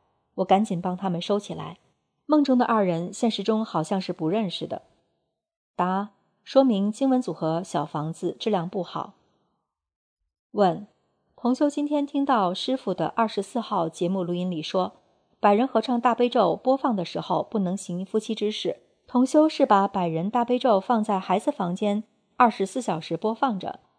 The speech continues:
之前夫妻在卧房有过夫妻之事，应该怎么弥补这个过错？答：在其他房间播放的大悲咒也要轻一点，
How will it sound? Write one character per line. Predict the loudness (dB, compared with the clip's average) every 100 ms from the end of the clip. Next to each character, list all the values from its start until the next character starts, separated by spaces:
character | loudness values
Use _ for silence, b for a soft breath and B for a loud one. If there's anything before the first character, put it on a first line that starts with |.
| _ _
之 | 0
前 | 2 0
夫 | 0 -2
妻 | 0 0
在 | 2 2
卧 | 2 2
房 | 0 -2
有 | -2 -2
过 | 0 0
夫 | 0
妻 | -2 -2
之 | -4
事， | -2 0 0 -2 _
应 | 0
该 | 2 0
怎 | 0 -4
么 | -4
弥 | -4 -4
补 | -4 -6 -6
这 | -6
个 | -6
过 | -4 -4 -6
错？ | -4 -6 -6 _ _ _ _ _ _ _ _ _
答： | 0 2 -2 -8 _ _ _
在 | 4 4 4
其 | 0 -2
他 | 0 -2
房 | -2 -2
间 | -2 0
播 | 2 0
放 | 0 -2
的 | -4
大 | -6 -4
悲 | -2
咒 | 0 0
也 | 2 -2
要 | -2
轻 | -2 0 0
一 |
点， | -2 -8